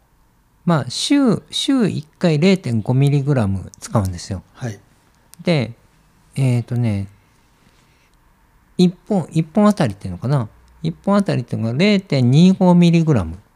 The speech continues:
Speaker 1: ていうのが一番ちっちゃいんですよ。
Speaker 2: えーと、
Speaker 1: でも、
Speaker 2: これは何回使えるんですか、これは。
Speaker 1: だから五週間使えるのね。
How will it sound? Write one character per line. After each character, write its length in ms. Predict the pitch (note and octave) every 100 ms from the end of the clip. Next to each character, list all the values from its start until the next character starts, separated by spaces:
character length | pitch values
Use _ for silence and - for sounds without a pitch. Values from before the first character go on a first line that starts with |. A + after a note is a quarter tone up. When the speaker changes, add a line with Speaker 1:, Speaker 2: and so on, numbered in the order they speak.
| _ _ _ _
Speaker 1:
て 80 | D#3
い 20 |
う 40 |
の 60 | C3+
が 60 |
一 160 | A2 -
番 160 | - A2+
ち 160 | -
っ 40 | -
ち 80 | -
ゃ 40 |
い 40 |
ん 60 | F2+
で 60 | F#2+
す 100 | -
よ。 60 | _ _ _ _ _ _
Speaker 2:
え 40 | C#3
ー 20 |
と、 140 | F#3+ E3+
Speaker 1:
で 60 |
も、 60 | D3+
Speaker 2:
こ 80 | B2+
れ 80 |
は 40 | B2+
何 220 | C#3 D3
回 120 | A2+
使 160 | - A2
え 60 |
る 80 | A2+
ん 40 | A2
で 60 |
す 80 | -
か、 120 | F#3
こ 100 | F#3
れ 60 | A#2+
は。 260 | G2+ - _ _ -
Speaker 1:
だ 100 | D#3+
か 140 | C#3
ら 80 | A2
五 180 | G2 D#3
週 180 | D3 A#3+
間 140 | G2+
使 220 | F#2 -
え 40 | E2+
る 80 | E2+
の 60 |
ね。 140 | F#2